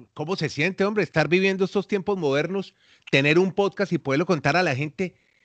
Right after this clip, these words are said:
que estamos viviendo una época muy importante en el deporte mundial con tantos,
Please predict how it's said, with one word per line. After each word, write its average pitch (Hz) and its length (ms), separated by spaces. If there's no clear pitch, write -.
que 139 100
estamos 160 260
viviendo 160 200
una 185 120
época 165 220
muy 170 180
importante 165 480
en 180 60
el 156 80
deporte 143 300
mundial 151 320
con 185 180
tantos, 196 640